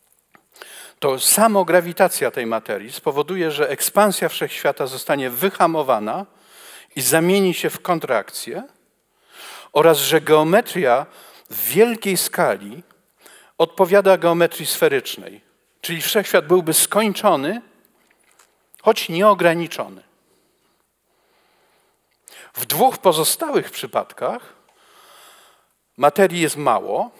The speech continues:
Jeśli jest jej bardzo mało, to wszechświat będzie się rozszerzał na zawsze i będzie nieskończony. Jeśli jest jej akurat tyle, ile potrzeba, to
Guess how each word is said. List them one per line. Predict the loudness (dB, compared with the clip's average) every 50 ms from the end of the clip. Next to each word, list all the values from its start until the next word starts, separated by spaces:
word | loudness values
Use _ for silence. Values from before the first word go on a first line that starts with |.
| -20 -20 -20 -20 -20 -20 -20 _ _ _ _ _ _ _
Jeśli | -10 -8 -8 -6 -4 -2
jest | -2 -2 -2 -2
jej | -4 -2
bardzo | 2 4 4 4 4 0 0
mało, | 0 0 0 0 -2 -4
to | -4 -8
wszechświat | -6 -6 -6 -4 -2 -2 -2 -2
będzie | -4 -6 -6 -8
się | -8 -6 -6
rozszerzał | -6 -6 -6 -4 -4 -4 -4 -4 -6 -6
na | -6 -8 -4
zawsze | -4 -4 -6 -6 -6 -6 -6 -6 -6 -10 _ _ _ _ _ _ _ _ _ _ _ _ _ _ _ _ _ _ _ _ _ _ _ _ _
i | -14 -10 -2
będzie | 0 0 0 2 0 -2 -2 -2
nieskończony. | -2 -6 -4 -2 0 0 0 0 -2 -2 -4 -4 -4 -6 -8 -10 -10 -10 -12 -14 -14 -14 -16 _ _ _ _ _ _ _ _ _ _ _ _ _ _ _ _ -20 -20 -20 -20 -20 -20 -20 -20 _ _ _ _ _ _ _ _ _ _ _ _ _ _ _ _ _ _ _ _ -6
Jeśli | 0 0 2 2 0 0 2
jest | 2 2 2 0 -2
jej | -2 -4 -4 -8 -12 _ _ _ _ _ _ _ _
akurat | 0 0 0 0 -4 -4 -2 2 4 4 4 2 0 -6 -14 -6
tyle, | -2 -2 0 2 2 0 0
ile | 2 0 0
potrzeba, | 0 0 -4 -4 -4 -2 0 0 0 0 0 -2 -2 -4 _ _ -20 -20 -20 _ _ _ _ _ -20 _ _ _ _
to | 4 6 6 6 6 2 0 -6